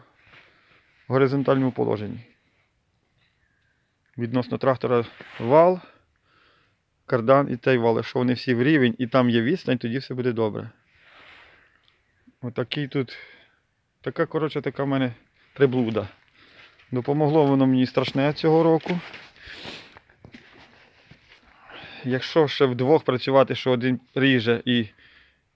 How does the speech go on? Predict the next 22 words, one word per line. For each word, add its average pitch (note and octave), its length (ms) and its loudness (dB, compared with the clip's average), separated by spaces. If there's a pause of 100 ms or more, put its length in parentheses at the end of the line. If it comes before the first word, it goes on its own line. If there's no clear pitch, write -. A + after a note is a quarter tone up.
(380)
підносить C3 760 -2 (1300)
на B2+ 120 -4
кубки, C#3 380 -4
чи B2+ 140 -6
як B2+ 180 0
там, A#2 220 -4 (220)
то, A#2+ 120 -10
то B2 140 -6
взагалі A2+ 380 -2
прекрасно. A2 520 -4
Я A2+ 180 0
за A2+ 100 2
годину B2 400 2
мішок, A#2+ 520 0 (1000)
мені, A#2+ 400 -2
мені A#2 320 -6
хватає A2+ 420 0
по - 120 -12
саму A2+ 240 -4
голову. G#2+ 240 -4
Поїхав A#2+ 360 -8
собі, A#2+ 280 -6